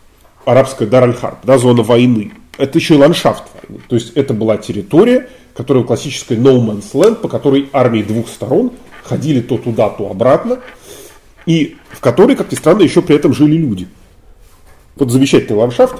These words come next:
Каппадокии. Он как раз даёт очень живое представление. Люди там жили,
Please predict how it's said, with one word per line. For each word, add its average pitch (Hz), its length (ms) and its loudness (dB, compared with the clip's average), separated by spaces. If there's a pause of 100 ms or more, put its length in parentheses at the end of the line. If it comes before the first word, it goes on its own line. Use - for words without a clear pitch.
(1160)
Каппадокии. 156 580 -4 (500)
Он 165 140 0
как 175 160 0
раз 147 120 2
даёт 131 200 2
очень 127 220 -8
живое 131 300 2
представление. 120 720 -4 (680)
Люди 226 260 -2
там 120 200 2
жили, 120 440 -4